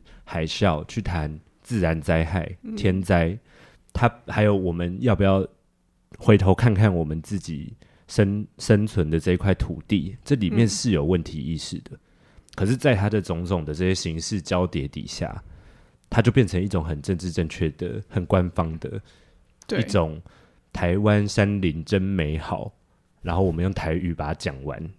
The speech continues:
Speaker 1: 的一则故事，我就找不到那个问题意识在哪里。对，是我，我对这个作品觉得很大的缺漏的一块。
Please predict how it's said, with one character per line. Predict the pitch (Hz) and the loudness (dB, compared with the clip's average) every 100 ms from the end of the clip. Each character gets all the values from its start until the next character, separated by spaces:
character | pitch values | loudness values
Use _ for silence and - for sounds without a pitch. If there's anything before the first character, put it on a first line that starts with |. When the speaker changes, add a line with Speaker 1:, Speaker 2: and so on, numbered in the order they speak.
| _ | _
Speaker 1:
的 | 87 82 | 2 2
一 | 110 | -2
则 | - 78 73 | -4 -4 -2
故 | - 80 | -2 -2
事， | - - 101 107 _ | -4 -8 -10 -12 _
我 | 101 | -2
就 | 107 113 73 - _ _ _ _ _ _ _ | 2 0 -2 -14 _ _ _ _ _ _ _
找 | - 76 | -6 -4
不 | 78 | -2
到 | 127 110 | 2 2
那 | 101 | 2
个 | 92 | 0
问 | 90 | -2
题 | 76 | -6
意 | 78 82 | -8 -10
识 | - 73 | -10 -10
在 | 76 | -10
哪 | - - | -12 -18
里。 | - - _ _ _ _ | -20 -20 _ _ _ _
对， | - - - _ _ _ _ | -12 -12 -18 _ _ _ _
是 | - 123 | -2 2
我， | 90 85 | 2 -2
我 | 107 90 | -2 2
对 | 120 | 4
这 | 104 98 | 4 4
个 | 92 | 2
作 | 95 | 2
品 | 80 73 | 0 -4
觉 | 71 73 | -6 -2
得 | 80 82 - _ | -2 -4 -12 _
很 | - - 78 | -10 -8 -6
大 | - 107 87 | 0 0 0
的 | 82 78 - - | -2 -4 -6 -8
缺 | - 87 | -2 0
漏 | 90 73 | 0 -2
的 | 69 | -6
一 | 80 | -12
块。 | - | -12